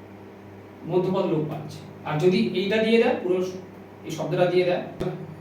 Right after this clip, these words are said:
ব্যাস বাক্যটা তুলে না দিয়ে যদি সমস্ত মান, সমস্ত মান পদটা দিয়ে দেয়,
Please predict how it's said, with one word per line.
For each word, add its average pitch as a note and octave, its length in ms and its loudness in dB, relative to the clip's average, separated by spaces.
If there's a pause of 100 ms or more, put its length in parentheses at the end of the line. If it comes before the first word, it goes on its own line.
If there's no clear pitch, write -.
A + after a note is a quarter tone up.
(120)
ব্যাস E3 220 4
বাক্যটা G3 320 2
তুলে G3 300 0
না F#3 100 4
দিয়ে F#3+ 160 2
যদি F3 200 0
সমস্ত E3 500 -4
মান, E3+ 360 -2
সমস্ত D3+ 360 -2
মান E3+ 220 0
পদটা D#3 240 0
দিয়ে D#3+ 200 2
দেয়, D#3 180 0